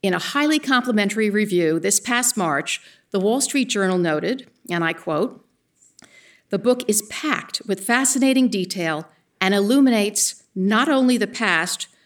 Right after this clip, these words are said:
but challenges of the present day. The subtitle is Studies in Character and Statecraft. Mister Lehrman makes it clear that in geopolitics, the two go together."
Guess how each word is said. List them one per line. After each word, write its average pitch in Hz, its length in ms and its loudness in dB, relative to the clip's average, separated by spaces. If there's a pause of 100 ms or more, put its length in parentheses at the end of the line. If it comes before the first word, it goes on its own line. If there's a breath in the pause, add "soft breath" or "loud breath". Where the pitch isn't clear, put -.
(140 soft breath)
but 185 100 -2
challenges 240 680 0
of 190 200 -6
the 208 60 -6
present 202 480 -2
day. 139 400 -6 (540 soft breath)
The 190 80 0
subtitle 196 880 0 (120)
is 202 220 2
Studies 202 680 2
in 190 180 -2
Character 226 800 -2
and 196 120 -2
Statecraft. - 920 -6 (460 soft breath)
Mister 233 340 2
Lehrman 196 640 2 (240)
makes 208 320 0
it 254 100 -6
clear 175 340 2
that 185 200 -2
in 180 100 2
geopolitics, 233 1200 -2 (200 loud breath)
the 202 80 0
two 185 480 2 (140)
go 185 180 2
together." 170 520 -2